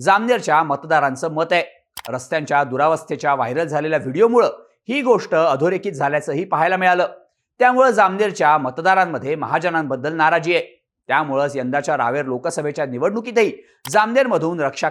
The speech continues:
खडसेंना मिळणारं लीड कमी झालं. दोन हजार एकोणीस मध्ये इथे खडसेंना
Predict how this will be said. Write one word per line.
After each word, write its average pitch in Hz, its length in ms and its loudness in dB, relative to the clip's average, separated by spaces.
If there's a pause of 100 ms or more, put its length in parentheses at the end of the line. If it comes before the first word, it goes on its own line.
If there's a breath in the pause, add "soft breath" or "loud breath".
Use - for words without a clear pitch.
खडसेंना 165 400 -4
मिळणारं 156 360 -2
लीड 156 300 -2
कमी 180 200 -2
झालं. 180 260 2 (460)
दोन 220 180 6
हजार 214 220 4
एकोणीस 190 380 -2
मध्ये 160 240 -2
इथे 147 260 -4
खडसेंना 185 480 0